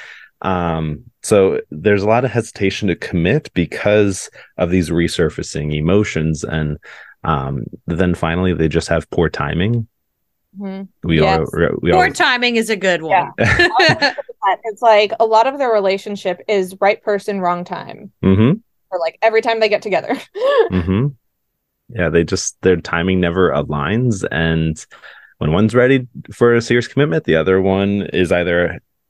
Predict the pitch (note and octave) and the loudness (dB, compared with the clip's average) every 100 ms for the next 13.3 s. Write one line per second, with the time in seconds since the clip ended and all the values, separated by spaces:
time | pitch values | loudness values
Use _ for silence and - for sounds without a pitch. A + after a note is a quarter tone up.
0 | _ E2+ F#2 - - D3+ C#3+ C#3 B2+ F2 | _ -4 -4 -2 0 0 2 2 2 0
1 | - B2+ A#2+ A#2 B2 A#2+ A#2 - F#2 F2+ | 0 -2 -2 -2 0 0 -2 -2 2 4
2 | F2 E2 - F#2+ - F2+ G2 E2 D#2+ - | 4 2 0 -2 -2 -6 -4 -4 -4 0
3 | C#3 C3+ C3 - - - - - _ - | 2 2 0 -2 -14 -18 -20 -20 _ -4
4 | F2+ D2+ E2 F#2+ F#2 E2+ - _ _ _ | -2 0 0 2 2 0 -4 _ _ _
5 | _ _ _ _ _ _ _ _ - - | _ _ _ _ _ _ _ _ -20 -16
6 | - - _ _ _ _ _ - F#2+ G#2 | -14 -14 _ _ _ _ _ -4 2 4
7 | G2+ G2+ F2+ F2+ G2 F2 E2+ F2 F2+ G#2 | 4 4 2 0 0 0 -2 -2 -2 0
8 | F#2+ D#2+ E2+ E2+ E2 D#2+ - _ _ _ | 0 0 0 -2 -4 -6 -14 _ _ _
9 | _ _ - - - - - - F2 E2+ | _ _ -10 -8 -8 -8 -10 -6 -2 0
10 | E2+ - F2+ F2 F2 F2 E2+ - F2 E2 | -2 0 2 4 2 0 -4 -2 0 0
11 | E2+ E2 D#2+ - - _ E2+ - F2+ E2+ | 0 0 0 -4 -10 _ -8 -4 0 0
12 | F2 - E2 F2+ F2 F2 E2 D#2+ - D#2 | 0 -2 -2 -2 0 0 0 0 -2 0
13 | E2 E2 D#2 | 2 2 0